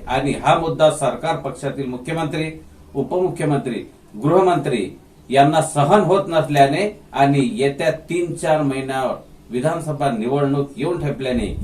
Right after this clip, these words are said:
लाडक्या बहिणीच्या बजेटचे वादे होऊन ऐन निवडणुकीच्या मतात बाबतीत वाचलीचा बाजार होईल, म्हणून सुजाता सौनिक यांची वरील दोन्हीपैकी एक कारण देऊन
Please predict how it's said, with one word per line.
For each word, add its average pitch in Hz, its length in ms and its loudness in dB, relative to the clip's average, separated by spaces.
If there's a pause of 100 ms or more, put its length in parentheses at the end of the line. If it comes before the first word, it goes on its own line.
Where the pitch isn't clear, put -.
(420)
लाडक्या 156 380 6
बहिणीच्या 175 380 2
बजेटचे 139 520 0
वादे 127 380 2
होऊन 147 460 -2
ऐन 208 280 0 (380)
निवडणुकीच्या 180 880 2 (320)
मतात - 440 4 (640)
बाबतीत 147 500 2 (880)
वाचलीचा 170 560 4
बाजार 143 380 6
होईल, 139 520 2
म्हणून 151 360 0
सुजाता 143 640 0
सौनिक 127 500 -2
यांची 120 440 -6
वरील 139 340 -4
दोन्हीपैकी 151 920 -2 (100)
एक 165 320 -8
कारण 135 320 0
देऊन 139 220 2